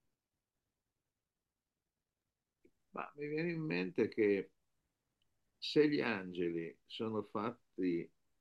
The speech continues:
di fuoco e aria, come da-, abbiamo detto qualche volta, eh, c'è l'altro versetto che dice: "Tu hai fatto l'uomo superiore agli angeli",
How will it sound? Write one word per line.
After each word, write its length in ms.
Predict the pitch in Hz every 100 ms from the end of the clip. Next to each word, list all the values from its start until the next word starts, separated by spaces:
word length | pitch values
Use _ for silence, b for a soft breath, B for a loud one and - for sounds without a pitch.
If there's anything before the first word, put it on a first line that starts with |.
| _ _
di 200 | - 101 -
fuoco 400 | 92 101 104 98
e 60 | 82
aria, 600 | 80 71 82 80 82 90 - _ _ _ _ _ _ _ _ _ _ _ _
come 180 | 87 90
da-, 80 | 80 -
abbiamo 240 | 90 87 90
detto 300 | 98 98 87
qualche 260 | 87 82
volta, 480 | 82 78 73 67 - 78 78 _ _ _ _ _ _ _ _ _ _ _ _ _
eh, 460 | - 107 80 - 92
c'è 140 | - 156
l'altro 280 | 170 170 151
versetto 440 | 139 180 175 135
che 120 | 117
dice: 340 | 117 120 113 104
"Tu 80 | 135
hai 120 | 120
fatto 280 | 135 135 117
l'uomo 420 | 113 123 143 117
superiore 600 | - 113 95 107 110 92
agli 200 | 92 95
angeli", 680 | 82 76 73 76 69 71